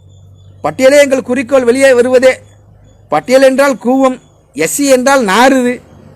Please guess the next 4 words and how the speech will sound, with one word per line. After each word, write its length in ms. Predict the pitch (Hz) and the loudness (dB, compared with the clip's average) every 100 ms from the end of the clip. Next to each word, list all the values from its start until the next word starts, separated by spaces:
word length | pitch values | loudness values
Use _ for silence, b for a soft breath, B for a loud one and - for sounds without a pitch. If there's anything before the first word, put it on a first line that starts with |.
| - | -8
கரை, 480 | - 220 277 269 262 - - - - | -2 0 0 -2 -4 -20 -20 -20 -8
சாக்கடை" 580 | 208 262 285 254 247 - | -4 -4 0 0 0 -4
என்றெல்லாம் 340 | 156 175 214 | -8 -6 -6
சொன்னீர்கள். 420 | - 175 156 135 | -8 -8 -6 -8